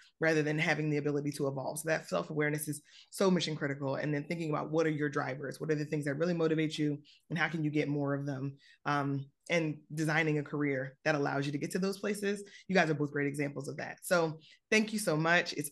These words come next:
always, always, always a great time to be able to be with such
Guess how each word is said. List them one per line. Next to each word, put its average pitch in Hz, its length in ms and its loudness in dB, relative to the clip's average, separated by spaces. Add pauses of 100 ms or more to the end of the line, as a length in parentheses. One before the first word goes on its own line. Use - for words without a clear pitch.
always, 165 440 6
always, 143 360 2
always 156 300 2
a 151 40 -2
great 139 280 -4
time 147 260 -4
to 151 120 -4
be 143 120 0
able 143 140 -2
to 143 80 -4
be 147 160 0
with 139 180 -4
such - 300 0